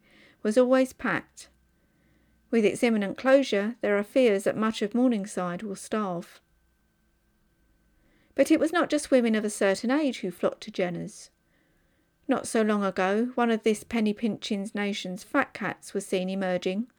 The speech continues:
burdened with carrier bags. Always immaculately dressed, he waited every year until the store's famous January sale to stock up on shirts and shoes.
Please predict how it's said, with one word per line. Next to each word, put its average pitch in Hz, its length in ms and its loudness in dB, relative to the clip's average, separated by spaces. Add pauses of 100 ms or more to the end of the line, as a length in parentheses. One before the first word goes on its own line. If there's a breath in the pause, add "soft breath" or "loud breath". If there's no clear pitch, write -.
(240 soft breath)
burdened 185 400 4
with 202 120 -2
carrier 277 360 2
bags. 165 560 -6 (1160)
Always 240 380 6
immaculately 214 680 2
dressed, - 580 -4
he 226 160 0
waited 233 360 4
every 247 280 4
year 185 240 2
until 208 260 -2
the 202 100 -2
store's 196 380 0
famous 196 400 -4
January 185 400 -4
sale 208 460 -4
to - 100 -16
stock - 320 -4
up 180 200 -6
on 190 120 -6
shirts - 400 -4
and 208 80 -8
shoes. 202 560 0